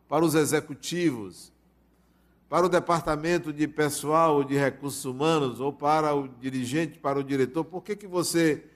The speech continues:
ao pensar na melhoria de uma rotina, não oferece ela? Doe a sua inteligência, porque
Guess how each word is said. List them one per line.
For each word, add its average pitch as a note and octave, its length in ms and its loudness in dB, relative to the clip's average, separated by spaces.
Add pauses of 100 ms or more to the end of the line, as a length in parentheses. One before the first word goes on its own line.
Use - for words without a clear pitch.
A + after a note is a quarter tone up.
(280)
ao G3+ 280 4
pensar F#3+ 1080 2 (680)
na E3 160 0
melhoria F3 520 4
de D#3 120 -2
uma D#3 80 6
rotina, C#3 640 -2 (260)
não F#3 180 -2
oferece F3 680 2
ela? A2+ 500 -2 (2000)
Doe E3 800 4
a D3 200 -2
sua C#3 520 -2
inteligência, A2 920 -6
porque B2 640 0